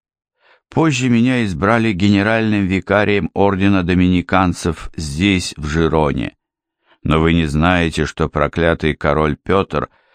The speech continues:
надавил на святейшего папу Урбана, чтобы тот не принял моего назначения». «Я не знал этого». Епископ, хотя и сидел в удобном кресле, держал спину прямо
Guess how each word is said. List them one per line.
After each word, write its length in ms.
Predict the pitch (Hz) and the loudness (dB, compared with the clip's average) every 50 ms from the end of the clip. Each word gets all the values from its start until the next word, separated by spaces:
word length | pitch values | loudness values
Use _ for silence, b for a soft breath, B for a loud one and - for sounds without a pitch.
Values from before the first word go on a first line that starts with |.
| b b b | b b b
надавил 580 | - 110 120 110 120 123 123 131 147 147 135 | -2 0 0 0 0 0 0 0 0 0 0
на 120 | 123 120 120 | 0 -2 -2
святейшего 680 | - - 107 98 - 117 110 107 101 - 101 92 95 92 | -2 -2 -4 -2 0 0 0 0 0 -2 0 0 0 0
папу 500 | - - 104 101 - _ - 92 - _ _ | 0 0 0 0 0 _ -4 -6 -6 _ _
Урбана, 520 | - 113 127 123 104 - 113 107 104 101 | -2 -2 0 0 0 0 0 2 2 0
чтобы 360 | 98 - _ - 92 82 92 90 | -2 -4 _ -4 -2 -2 -2 -2
тот 240 | - 107 107 101 | -2 -2 -2 0
не 140 | - 90 90 | 0 0 0
принял 400 | 87 - 90 95 98 95 92 90 | 0 0 -2 0 2 2 2 2
моего 400 | 85 85 80 80 80 78 80 82 | 2 2 2 2 0 2 2 2
назначения». 840 | 80 78 76 71 80 76 69 65 - - - - - 50 50 - - _ _ _ _ _ _ _ _ _ _ _ _ _ _ _ _ _ _ _ _ | 0 0 -2 -2 -2 -4 -4 -4 -6 -8 -6 -6 -8 -8 -10 -12 -14 _ _ _ _ _ _ _ _ _ _ _ _ _ _ _ _ _ _ _ _
«Я 340 | - 80 87 90 92 98 101 | -4 -2 0 2 2 2 2
не 200 | 110 120 131 135 | 2 2 0 0
знал 560 | 120 113 95 85 82 78 76 73 71 - - _ _ _ | 0 0 0 2 2 2 0 0 -2 -4 -8 _ _ _
этого». 640 | - 71 71 69 - - 80 73 64 53 57 76 - _ _ _ _ _ _ _ _ _ _ _ _ _ _ _ _ _ _ _ _ _ _ _ _ _ | -4 -4 -4 -4 -4 -4 -4 -4 -2 -2 -4 -4 -6 _ _ _ _ _ _ _ _ _ _ _ _ _ _ _ _ _ _ _ _ _ _ _ _ _
Епископ, 640 | - 101 107 - - 120 117 - - - 104 - - | -2 -2 -2 0 0 -2 -2 0 0 -2 -2 -2 -2
хотя 320 | - - 90 82 - 95 | -2 -2 -2 0 0 0
и 100 | 90 87 | 0 0
сидел 440 | 80 - - 85 76 80 92 113 120 | -2 -2 -4 -2 0 0 0 0 0
в 80 | 113 113 | 0 -2
удобном 440 | 117 110 120 117 110 117 117 117 113 | -2 -2 -2 0 0 2 0 0 0
кресле, 520 | - 110 113 113 110 - - 110 107 - b b b b b b b b b | 0 0 0 0 -2 -2 -2 -2 -2 -2 b b b b b b b b b
держал 460 | - 95 98 87 80 82 92 90 113 | 0 0 0 2 2 2 2 0 0
спину 460 | 120 - _ - 131 131 131 139 139 | -2 -6 _ -2 0 2 2 0 0
прямо 520 | 135 - 135 123 113 110 - 139 127 123 | -2 -2 -2 0 0 0 0 0 0 -2